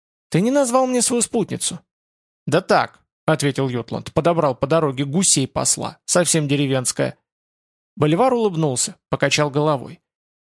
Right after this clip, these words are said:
Мелизенда промолчала, и так понятно, это в Ютланде героя не видят издали, а её даже сами пастухи не примут за пастушку,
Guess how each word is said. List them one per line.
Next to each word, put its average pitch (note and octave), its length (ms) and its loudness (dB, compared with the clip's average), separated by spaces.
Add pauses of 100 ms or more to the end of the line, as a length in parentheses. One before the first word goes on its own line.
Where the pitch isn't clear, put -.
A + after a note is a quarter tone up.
Мелизенда C3 460 0
промолчала, D3 680 0
и B2 80 -4
так G3 280 -2
понятно, C3+ 480 -2
это A#2+ 200 -2
в B2+ 40 -2
Ютланде F3+ 500 0
героя C#3+ 360 0
не C3 120 -2
видят C3 300 -2
издали, B2+ 400 -4 (340)
а C3+ 140 4
её D#3+ 180 2
даже D#3 220 2
сами E3 280 2
пастухи F3+ 480 -2
не D3+ 100 0
примут C3+ 340 -4
за C3 80 -2
пастушку, C3+ 760 -4